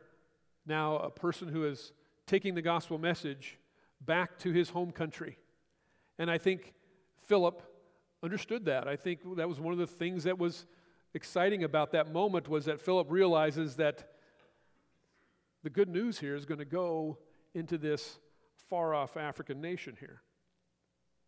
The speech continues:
Mission-minded Christians, I think, have a global vision, if you will, that they, uh, see that, you know, God intends for everyone from every culture, from every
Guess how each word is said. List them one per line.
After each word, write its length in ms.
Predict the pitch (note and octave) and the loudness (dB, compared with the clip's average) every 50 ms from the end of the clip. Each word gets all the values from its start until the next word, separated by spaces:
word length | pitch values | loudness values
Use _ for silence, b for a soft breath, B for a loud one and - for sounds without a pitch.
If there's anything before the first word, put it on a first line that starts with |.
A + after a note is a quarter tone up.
| _ _ _ _ _ _ _ _ _ _ _ - | _ _ _ _ _ _ _ _ _ _ _ -4
Mission-minded 580 | G3+ - G#3+ F3+ E3+ F3 F3+ F#3 F3 E3+ C#3+ | -4 -2 -2 -2 -2 0 0 0 0 0 0
Christians, 380 | - - G#3 G3+ - A3 G#3 F#3 | 0 0 0 0 0 -2 0 0
I 100 | F#3+ E3+ | 0 2
think, 260 | - G3 G3 G3 - | 2 0 0 0 -2
have 600 | - F#3 F3 F3 F3 F3 F3 F3 E3+ E3 - - b b b b b b b b b b b _ - - _ | 0 0 4 4 6 6 6 4 2 -2 -8 -16 b b b b b b b b b b b _ -20 -16 _
a 120 | - D#3 D3 | -6 -6 -6
global 720 | C3+ B2+ D3 E3+ F3 F3+ F3+ E3 E3 E3 D#3+ D#3+ D3+ - - - _ _ _ - | -4 -2 0 2 4 4 4 4 2 2 2 0 -2 -4 -10 -20 _ _ _ -18
vision, 440 | B2 A2+ C#3+ D3 C#3+ B2+ C#3 B2+ B2+ | -10 -6 -4 -4 -4 -4 -8 -10 -12
if 160 | C3 - - | -12 -14 -14
you 80 | - - | -12 -10
will, 260 | E3+ D#2 D3+ C#3+ - _ _ _ _ _ _ _ _ _ _ _ _ _ _ _ _ _ _ _ _ _ _ _ _ _ | -8 -8 -8 -10 -12 _ _ _ _ _ _ _ _ _ _ _ _ _ _ _ _ _ _ _ _ _ _ _ _ _
that 180 | D#3 D#3 D#3 - | -2 -2 0 2
they, 340 | E3 D#3 D#3 D3+ C#3+ - - - - _ _ _ _ _ _ _ _ _ _ _ _ | 2 2 2 0 -2 -4 -8 -16 -20 _ _ _ _ _ _ _ _ _ _ _ _
uh, 240 | E3 D#3 - D2+ D2+ F2 C3 B2+ _ _ _ _ _ _ | -14 -12 -12 -14 -16 -18 -20 -20 _ _ _ _ _ _
see 260 | - - A#3 A3 F#3+ | -12 -6 -4 -2 -2
that, 180 | C#3 C#3+ C3 - - - - D#3+ D#3 - - | -2 -2 -4 -4 -8 -20 -20 -20 -20 -16 -10
you 100 | A3 E3 | -8 -6
know, 60 | C#3+ | -6
God 300 | C#3+ C3+ D#3+ D#3+ E3+ E3+ | -2 2 4 4 6 4
intends 520 | E3 D#3 - - F#3+ F#3+ F#3+ F#3 F#3+ E3+ - | 4 0 -2 -2 0 0 2 0 0 -2 -6
for 380 | - - F3 E3 E3 D#3+ - - - - - _ _ _ - | -4 0 2 2 2 2 0 -4 -12 -20 -20 _ _ _ 4
everyone 540 | G#3 A#3+ B3+ A3+ G3+ F3 E3+ E3 F3+ G#3 | 4 4 6 4 2 4 2 2 0 0
from 160 | - F#3 D#3+ E3+ | -2 0 2 2
every 200 | G#3 A3 A3 - | 2 2 2 0
culture, 420 | - - F3 E3 D#3 - F#3 E3+ | 0 0 2 2 0 0 -2 -4
from 180 | - - E3 D3+ | -2 -2 -2 0
every 320 | E3+ G#3+ A3 A3+ G#3+ G3 | 0 0 0 0 -2 -4